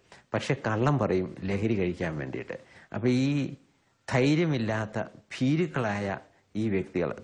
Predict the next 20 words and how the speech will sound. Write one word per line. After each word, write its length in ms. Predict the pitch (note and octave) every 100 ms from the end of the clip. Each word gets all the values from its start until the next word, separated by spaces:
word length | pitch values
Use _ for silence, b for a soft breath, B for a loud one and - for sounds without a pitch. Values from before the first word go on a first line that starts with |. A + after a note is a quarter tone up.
| -
ധൈര്യം 360 | G#2+ B2 B2
കിട്ടാനും 500 | F2+ F#2 F2+ F#2+ - _ -
മറ്റുള്ളവരുടെ 460 | G2 A2 A#2+ G2+
ഒപ്പം 260 | F2+ - A#2
എത്താനും 420 | F#2 F2 F2 F#2 B B B G#2+
ഞാനും 480 | A2 C3 C3 - -
നിങ്ങളെപ്പോലെയാണെന്ന് 800 | G#2+ A2+ A#2+ B2 A2 G#2 A2 A2 -
കാണിക്കാനും 520 | A#2 B2+ C3 C3 B2+
ഒക്കെയുള്ള 520 | B2+ B2+ B2 B2+ -
ഒരവസ്ഥയിലായിരിക്കാം 800 | - B2 A#2 A#2+ B2+ A2 A2 G#2+
ചിലപ്പോൾ 220 | G2 G2
കുടിച്ചു 340 | G#2 G#2 A2 A#2
തുടങ്ങുന്നത്. 520 | F2+ E2 D#2 C2+ G1+ - B B B B
അങ്ങനെ 220 | A#2 D3+
കുടിച്ചു 340 | D3+ A#2 C3 E3
തുടങ്ങിക്കഴിഞ്ഞു 560 | A#2+ A2 G2+ F2+ F#2
കഴിഞ്ഞാൽ 340 | E2+ D#2 D#2 D2+ - b b b b
അവർക്ക് 480 | G#2+ A2 A2+ A#2 - -
മദ്യത്തിന്റെ 800 | G2+ G#2+ G#2 B2 B2 B2+ A#2+ A#2+ - - -
കുടിക്കുന്നതിൻ്റെ 480 | G#2 A2 A#2 A#2 G#2+